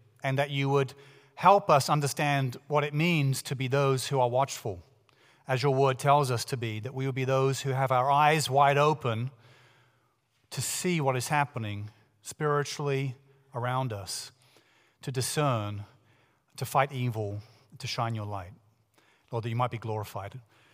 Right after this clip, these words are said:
God, if there's anyone here today that doesn't know you, God, bring them all the way in. I pray it in Jesus' name. Amen. Amen. Now, watchfulness is an important trait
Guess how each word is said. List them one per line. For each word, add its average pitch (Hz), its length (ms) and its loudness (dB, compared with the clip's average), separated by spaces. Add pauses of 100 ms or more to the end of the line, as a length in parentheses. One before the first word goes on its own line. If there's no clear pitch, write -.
(200)
God, 156 140 4
if 143 60 2
there's 165 140 2
anyone 185 240 6
here 170 140 2
today 151 200 2
that 147 100 0
doesn't 143 240 2
know 123 120 0
you, 113 160 -4
God, 107 220 -6
bring 135 140 0
them 131 120 0
all 127 80 -2
the 123 80 -2
way 113 220 -2
in. 95 220 -10 (680)
I - 20 -18
pray 113 180 -4
it 107 60 -6
in 110 80 -6
Jesus' 104 440 -10
name. 92 340 -10 (720)
Amen. 92 400 -10 (360)
Amen. 98 380 -12 (880)
Now, 147 80 6
watchfulness 170 840 4 (200)
is 147 600 2
an 143 100 -2
important 147 360 2
trait 135 500 0